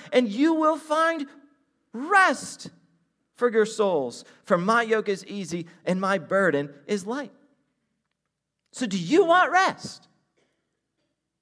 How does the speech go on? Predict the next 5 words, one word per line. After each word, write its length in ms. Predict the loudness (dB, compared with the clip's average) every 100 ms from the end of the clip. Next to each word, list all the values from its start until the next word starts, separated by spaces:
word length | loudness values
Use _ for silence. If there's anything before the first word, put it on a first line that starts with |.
| _
"Come 300 | -6 -2 -2
to 180 | 0 0
me," 480 | 2 0 -2 -6 -14 _ _ _ _ _ _ _ _ _ _ _
Jesus 320 | -4 -4 -4
says. 580 | -12 -14 -16 -20 -20 -20